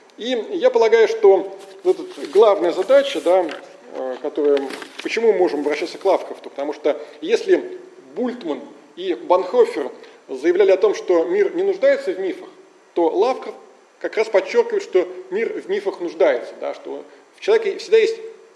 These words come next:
тяга к чему-то потустороннему, да, а, что он всегда испытывает ностальгию, да, по какому-то иному миру. И что действительно, э, миф является фундаментальным измерением человека. И вот это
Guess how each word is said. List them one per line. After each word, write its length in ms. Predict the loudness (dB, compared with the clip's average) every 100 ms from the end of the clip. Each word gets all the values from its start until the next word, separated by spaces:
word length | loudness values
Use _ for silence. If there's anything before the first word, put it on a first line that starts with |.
| _
тяга 320 | 2 4 4 2
к 80 |
чему-то 440 | -2 -4 2 2 0 -6 -16 -10
потустороннему, 760 | -6 -2 2 6 6 6 0 -4
да, 280 | -2 -2 -4 -18 -20 -20 _ -10
а, 520 | -8 -6 -8 -10 -14 -18 -20
что 160 | -6 -4
он 60 | -4
всегда 560 | 0 4 6 4 -2 -14 -20 -20 -16
испытывает 440 | -10 -4 -2 0 -2
ностальгию, 600 | 0 2 2 0 -4 -2
да, 100 | -2
по 80 | -4
какому-то 500 | -4 -2 0 0 -2 -4
иному 360 | 0 2 2 2
миру. 280 | 0 -4 -8 -18 -20 _ _ _ _ _ _ -18
И 60 | -14
что 140 | -12
действительно, 600 | -12 -12 -2 2 2 2 -8 -8
э, 400 | -4 -2 -2 -4
миф 260 | -6 -8 -10 -20 -16
является 460 | -4 0 0 -2
фундаментальным 720 | -6 -6 -4 -4 2 2 2 -6 -14 -12
измерением 840 | -8 -2 2 2 -2 -10 -6 -4 -4
человека. 500 | -2 0 2 0 -6
И 180 | -8 -6
вот 100 | -6
это 260 | -4 -4